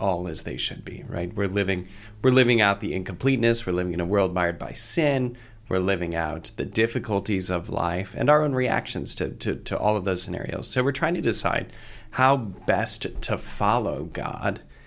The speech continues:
in the, in the imperfect, um, the imperfect pattern of life on this side of heaven.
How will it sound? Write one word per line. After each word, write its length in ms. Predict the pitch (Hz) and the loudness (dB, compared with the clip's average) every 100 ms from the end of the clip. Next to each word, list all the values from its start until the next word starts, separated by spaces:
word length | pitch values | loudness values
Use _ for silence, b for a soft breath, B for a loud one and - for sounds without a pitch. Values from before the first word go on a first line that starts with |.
| b - | b -4
in 260 | 110 104 101 | 2 4 4
the, 200 | 95 85 | 4 2
in 220 | - 101 | 0 2
the 160 | 87 95 | 2 2
imperfect, 640 | 92 104 90 87 - - | 0 -4 -4 -4 -4 -6
um, 380 | - 90 82 85 | -2 -2 -2 -4
the 120 | - 90 | -2 -2
imperfect 440 | 87 90 - - | -2 -6 -8 -6
pattern 320 | 85 80 80 | -4 -4 -4
of 120 | 80 | -6
life 340 | - 60 - - | -6 -4 -6 -8
on 200 | - 90 | -6 -4
this 140 | 92 92 | -2 -2
side 160 | - | -4
of 100 | - | -6
heaven. 400 | 101 82 82 - | -6 -6 -6 -10